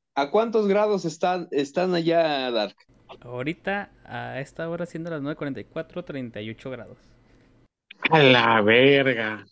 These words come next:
Speaker 1: ¿Y lo máximo?
Speaker 2: En la tarde, para eso de las dos de la tarde, llegamos a cuarenta y cinco.
Speaker 1: Cuarenta y cinco grados, y diría
Speaker 3: Quedó
Speaker 1: la
Speaker 3: fría,
Speaker 1: canción,
Speaker 3: hermana.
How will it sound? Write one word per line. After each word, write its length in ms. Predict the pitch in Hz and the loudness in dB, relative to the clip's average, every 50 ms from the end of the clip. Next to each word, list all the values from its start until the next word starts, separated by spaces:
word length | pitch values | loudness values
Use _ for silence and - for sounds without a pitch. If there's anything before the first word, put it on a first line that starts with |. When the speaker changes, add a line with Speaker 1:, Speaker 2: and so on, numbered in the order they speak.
| _ _ _ _ _ _ _ _ _ _ _ _ _ _ _ - | _ _ _ _ _ _ _ _ _ _ _ _ _ _ _ -2
Speaker 1:
¿Y 120 | 151 156 | 0 2
lo 120 | 156 156 151 | 2 2 2
máximo? 680 | 165 180 196 190 - 220 208 208 220 220 202 - _ _ _ _ _ _ _ _ _ _ _ _ _ | 0 -2 -2 -2 0 0 2 2 0 0 -2 -6 _ _ _ _ _ _ _ _ _ _ _ _ _
Speaker 2:
En 240 | - 123 123 123 120 | -10 -8 -6 -4 -4
la 180 | 117 117 113 - | -4 -6 -4 -6
tarde, 360 | - 127 143 147 160 151 151 | -6 -6 -4 -6 -6 -8 -8
para 220 | - - 127 123 | -8 -6 -6 -6
eso 180 | 123 - 147 147 | -6 -6 -6 -8
de 80 | 151 139 | -6 -6
las 120 | 131 123 | -8 -8
dos 140 | 120 123 123 | -8 -10 -10
de 80 | 135 | -10
la 100 | 135 135 | -12 -10
tarde, 280 | 131 127 123 131 131 135 | -10 -10 -10 -8 -8 -6
llegamos 300 | 131 120 120 120 123 127 | -6 -8 -10 -10 -12 -12
a 40 | 131 | -10
cuarenta 280 | - 127 120 117 113 113 | -10 -10 -10 -10 -12 -14
y 60 | 107 | -16
cinco. 300 | - 113 107 110 - - _ _ _ _ _ _ _ _ _ _ _ _ _ _ _ _ _ _ _ _ _ _ _ _ _ _ _ _ _ _ _ _ _ _ _ _ _ | -16 -16 -18 -18 -20 -20 _ _ _ _ _ _ _ _ _ _ _ _ _ _ _ _ _ _ _ _ _ _ _ _ _ _ _ _ _ _ _ _ _ _ _ _ _
Speaker 1:
Cuarenta 580 | _ - 113 110 110 113 117 117 113 - 117 120 | _ -8 -8 -6 -6 -6 -6 -6 -4 -2 -2 -2
y 80 | - | -2
cinco 520 | - - - 185 196 214 202 - 190 170 160 | -2 -2 0 2 2 2 2 4 4 4 4
grados, 760 | 160 170 175 190 202 208 220 233 247 233 - - - - _ _ _ _ _ _ _ _ _ _ - | 4 4 4 2 2 2 2 2 0 0 -4 -10 -20 -20 _ _ _ _ _ _ _ _ _ _ -2
y 120 | 135 143 | 0 0
diría 320 | 143 151 160 180 185 120 | 2 2 4 6 6 6
Speaker 3:
Quedó 40 | 113 | 6
Speaker 1:
la 120 | 127 131 - | 6 6 6
Speaker 3:
fría, 40 | |
Speaker 1:
canción, 320 | - 123 127 127 131 123 117 | 6 4 6 6 6 6 4
Speaker 3:
hermana. 520 | 110 104 110 107 110 107 110 113 110 - | 4 2 2 0 0 -2 -2 -4 -6 -10